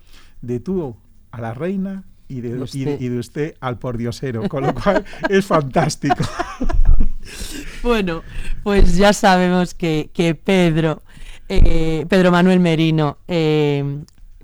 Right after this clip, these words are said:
Speaker 2: párroco de San Salvador, antes, eh, párroco de Francis-, San Francisco Javier de Pinto, pues es un hombre actual, es un hombre que quiere trabajar por y para Leganés,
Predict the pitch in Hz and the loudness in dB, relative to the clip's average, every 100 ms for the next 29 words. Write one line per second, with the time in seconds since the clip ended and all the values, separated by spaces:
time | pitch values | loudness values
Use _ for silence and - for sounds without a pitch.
0 | - 202 202 165 143 - 139 147 151 - | 0 2 2 2 -4 -4 -6 -4 -4 -4
1 | 175 165 - 147 139 143 151 147 - - | -4 -4 -6 -4 -4 -4 -4 -4 -8 -8
2 | 160 160 165 147 151 147 - - - 165 | -4 -2 -4 -4 -4 -4 -6 -10 -8 -4
3 | 147 - 160 160 160 160 151 - 170 165 | -2 -2 -2 -2 -2 -2 -2 -4 -2 0
4 | 165 - 151 - _ - 165 160 156 156 | -2 -4 -8 -8 _ -6 -4 -2 -4 -6
5 | - 151 - 143 156 151 - - - - | -8 -8 -4 -2 0 -2 -4 -14 -20 -20
6 | - 170 165 165 - 175 165 143 139 - | -10 -4 0 0 0 -2 -2 -4 -10 -14
7 | - - - - - - - 214 196 240 | -20 -20 -20 -20 -20 -20 -6 -2 0 0
8 | 277 226 196 190 180 175 - 170 156 156 | 2 2 4 2 2 0 -2 -2 0 0
9 | 170 180 - - 175 175 185 175 170 170 | -2 -8 -10 -10 -8 -4 -2 0 0 0
10 | 160 165 160 - 170 - - 220 240 180 | 0 -2 -2 -4 -6 -6 0 4 4 2
11 | 156 127 117 - 156 139 - 180 175 156 | 0 -6 -8 -8 -6 -6 -6 -4 -2 -2
12 | - 156 147 139 127 117 131 135 - - | -4 -4 -4 -6 -8 -10 -10 -10 -10 -12